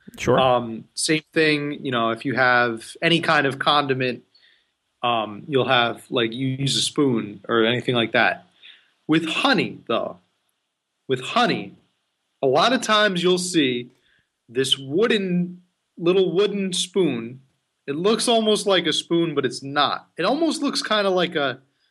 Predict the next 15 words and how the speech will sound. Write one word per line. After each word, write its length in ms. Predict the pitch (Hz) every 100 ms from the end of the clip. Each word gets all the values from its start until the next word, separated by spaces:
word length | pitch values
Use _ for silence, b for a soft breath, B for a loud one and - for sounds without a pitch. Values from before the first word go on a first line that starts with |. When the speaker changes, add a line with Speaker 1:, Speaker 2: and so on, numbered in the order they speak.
| _ _ _ _
Speaker 2:
like 160 | 151 135
a 120 | 139
be-, 180 | 123 160
little, 480 | 170 180 185 131 - _ _ _ _ -
like 160 | 151
a 40 | 170
little 500 | 240 214 160 147 - _ -
mortar, 540 | 147 175 202 233 220
like 160 | 156 139
a 80 |
mortar 400 | 147 160 180 175
and, 160 | 170 165
mortar 400 | 156 175 190 196
and 220 | 151 139
pestle. 640 | 175 180 180 208 208 196